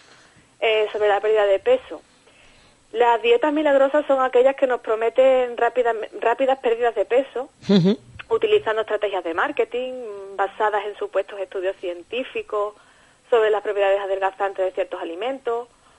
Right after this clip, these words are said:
Speaker 1: o incluso tiran de personajes famosos a los que se supone que las han seguido y ahora están maravillosos, ¿no? Eh, y realmente estas dietas provocan más perjui-,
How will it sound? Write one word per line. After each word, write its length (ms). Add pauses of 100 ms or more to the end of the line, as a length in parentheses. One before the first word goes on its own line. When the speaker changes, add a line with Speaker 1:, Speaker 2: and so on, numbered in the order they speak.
(120)
Speaker 1:
o 100
incluso 440
tiran 300
de 100
personajes 500
famosos 640
a 60
los 160
que 120
se 120
supone 360
que 240
las 180
han 220
seguido 500 (360)
y 100
ahora 220
están 260
maravillosos, 800
¿no? 260 (600)
Eh, 580
y 180
realmente 480
estas 240
dietas 320
provocan 540
más 160
perjui-, 400